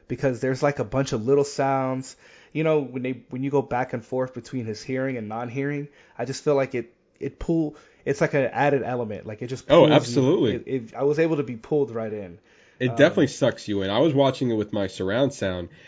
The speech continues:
Speaker 2: and there were even moments in it where I was like, "Oh, damn, is there something wrong with my ear? No, I got, I hear this ringing right now."
Speaker 1: Yeah,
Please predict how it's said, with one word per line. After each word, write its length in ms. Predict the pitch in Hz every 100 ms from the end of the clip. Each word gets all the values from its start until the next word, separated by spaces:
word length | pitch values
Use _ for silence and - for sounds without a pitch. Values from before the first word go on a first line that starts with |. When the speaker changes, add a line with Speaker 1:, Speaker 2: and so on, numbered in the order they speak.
| -
Speaker 2:
and 160 | 113 127
there 60 |
were 80 | 170
even 220 | 170 135
moments 420 | 120 127 143 110 120
in 100 | 120
it 80 |
where 100 | 98
I 60 | 104
was 100 | 104
like, 220 | 98 -
"Oh, 120 | 147 98 -
damn, 160 | 117
is 80 | 92
there 80 | 127
something 180 | 143 139
wrong 120 | 143
with 80 | 139
my 60 | 143
ear? 180 | 180 -
No, 180 | - 117
I 60 |
got, 180 | 120 147
I 60 | 113
hear 160 | 139
this 220 | 139 107 113
ringing 240 | 170 190
right 180 | - -
now." 220 | - - - -
Speaker 1:
Yeah, 220 | 143 -